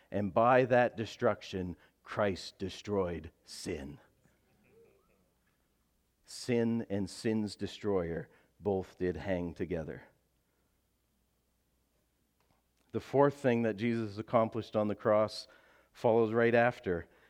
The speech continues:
in Colossians two. And after Paul tells us of Jesus nailing our sin debt to the cross, he says, "Jesus disarmed the rulers and authorities and put them to open shame by triumphing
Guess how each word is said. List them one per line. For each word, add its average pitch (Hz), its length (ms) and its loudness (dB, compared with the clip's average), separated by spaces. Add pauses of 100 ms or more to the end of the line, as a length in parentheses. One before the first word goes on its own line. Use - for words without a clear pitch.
(140)
in 92 140 0
Colossians 95 640 0
two. 98 320 -2 (600)
And 85 120 -4
after 104 280 -2
Paul 107 300 2
tells 110 360 2
us - 280 -6 (360)
of 90 160 -6
Jesus 101 400 -4
nailing 104 440 2
our 92 140 2
sin 107 340 -4
debt 92 320 0 (360)
to - 140 -8
the 92 100 -4
cross, 92 480 0
he 98 120 -8
says, 95 360 -2
"Jesus 107 480 -4
disarmed 107 720 0
the 104 100 -2
rulers 107 520 0
and 98 140 -4
authorities 95 720 -2 (300)
and 90 180 -6
put - 220 -4
them 104 200 0
to 104 100 -2
open 101 380 -2
shame 104 400 -4
by 90 200 -2
triumphing 92 800 -4